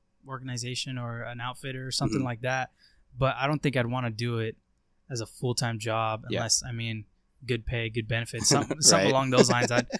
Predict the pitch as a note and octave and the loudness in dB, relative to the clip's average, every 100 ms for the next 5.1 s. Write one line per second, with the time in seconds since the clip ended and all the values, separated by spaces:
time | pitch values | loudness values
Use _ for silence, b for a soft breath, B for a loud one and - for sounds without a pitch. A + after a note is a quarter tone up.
0 | B C3+ C3 C3 B2 B2 B2 B2 A#2+ A#2 | B 0 2 2 2 2 0 0 0 -2
1 | A#2 C3+ B2 A#2+ A#2+ A2 A2+ A2 A#2+ A#2 | 0 0 0 -2 -4 -4 -4 0 0 -2
2 | - - G2+ - B2 C3 B2+ C3 B2+ C#3+ | -6 -6 -4 0 6 6 4 -2 0 2
3 | D3+ B2 B2 - C3 B2+ - - _ - | 0 -2 -4 -2 -2 -2 -6 -14 _ -20
4 | _ _ _ _ _ _ _ _ _ C#3+ | _ _ _ _ _ _ _ _ _ -6